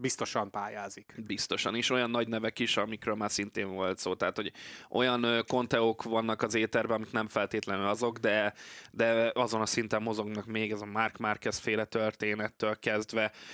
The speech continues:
Speaker 2: még, még Rins is, ö, talán belekeveredett ebbe a sztoriba. Tehát mindenkit ráültetnek arra a motorra, mert tudják, hogy a Ducati, még akkor is, hogyha tavalyi, pokolian gyors.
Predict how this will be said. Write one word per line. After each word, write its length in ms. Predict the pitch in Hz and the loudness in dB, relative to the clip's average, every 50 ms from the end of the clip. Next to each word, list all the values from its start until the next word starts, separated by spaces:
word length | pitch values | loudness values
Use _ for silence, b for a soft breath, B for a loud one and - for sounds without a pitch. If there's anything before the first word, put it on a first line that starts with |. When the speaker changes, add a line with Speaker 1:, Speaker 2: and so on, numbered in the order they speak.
| B B | B B
Speaker 2:
még, 320 | - 117 117 117 110 107 113 | -2 0 0 0 0 -2 -4
még 300 | 107 113 113 107 107 113 | -2 0 0 0 0 0
Rins 300 | 123 131 127 117 - - | 2 2 2 2 2 2
is, 200 | 123 110 - - | 2 0 -2 -2
ö, 160 | - 123 120 113 | 0 0 0 2
talán 320 | - 123 117 113 110 110 | 2 2 2 2 2 2
belekeveredett 720 | 120 117 110 110 - 123 110 107 110 110 110 110 110 - | 2 2 2 2 2 2 2 2 2 2 2 0 2 2
ebbe 220 | 117 110 107 107 110 | 0 2 2 2 2
a 80 | 110 | 2
sztoriba. 360 | 107 - - 117 113 110 110 120 | 2 0 0 0 0 2 0 0
Tehát 200 | - 143 151 208 | -2 -2 0 0
mindenkit 420 | 208 170 135 117 113 123 110 - | 2 2 2 2 0 0 2 2
ráültetnek 600 | 123 127 123 117 113 110 - 110 - - 110 - | 2 4 4 2 2 2 0 0 -2 -2 -2 0
arra 200 | 117 104 107 101 | 2 4 4 4
a 40 | 95 | 2
motorra, 380 | 101 117 143 - 156 135 127 123 | 0 -2 -2 0 2 2 2 2
mert 140 | 123 117 - | 0 -2 -4
tudják, 280 | - 123 104 95 - | -4 -6 -6 -6 -6
hogy 100 | - 85 | -8 -10
a 40 | 80 | -10
Ducati, 560 | - - - - 113 110 - _ - 101 - B B B B B B B | -10 -12 -8 -4 -4 -4 -4 _ -8 -8 -8 B B B B B B B
még 160 | - - 107 107 | -8 -4 -2 -2
akkor 240 | 104 - - 104 | -4 -2 -4 -4
is, 100 | 104 - | -4 -4
hogyha 180 | - 90 - - | -6 -10 -10 -8
tavalyi, 480 | - - 113 113 113 110 107 101 101 - _ _ _ _ _ _ _ | -4 -4 -2 0 0 -2 -2 -2 -6 -10 _ _ _ _ _ _ _
pokolian 460 | - - - - - 101 107 110 110 | -18 -14 -6 -4 -2 0 0 0 -2
gyors. 380 | 104 101 - 58 - - - | -2 -6 -8 -8 -8 -8 -10